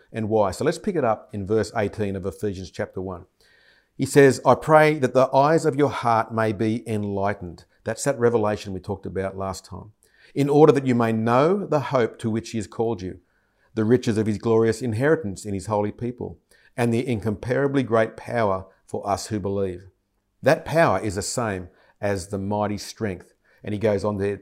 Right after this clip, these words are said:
to describe that this mighty strength is the same that raised Jesus from the dead.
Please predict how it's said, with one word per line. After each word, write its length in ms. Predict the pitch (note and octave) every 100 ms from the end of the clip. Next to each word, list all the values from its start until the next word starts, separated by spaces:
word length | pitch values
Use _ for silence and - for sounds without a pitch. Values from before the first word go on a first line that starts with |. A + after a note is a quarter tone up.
| -
to 60 | G2
describe 520 | F#2+ - A#2+ A2 F#2+
that 180 | G2 - _
this 180 | G#2 G#2
mighty 320 | A2 G#2+ G#2
strength 480 | - - A#2+ G#2+ G2
is 140 | F#2+
the 180 | G#2+ G2+
same 340 | - - A2+ G2+
that 80 |
raised 340 | F#2+ G#2 G2 -
Jesus 520 | G#2+ G#2+ F#2 F#2 - _ _ _ _
from 160 | - G2
the 80 |
dead. 260 | F2+ F#2+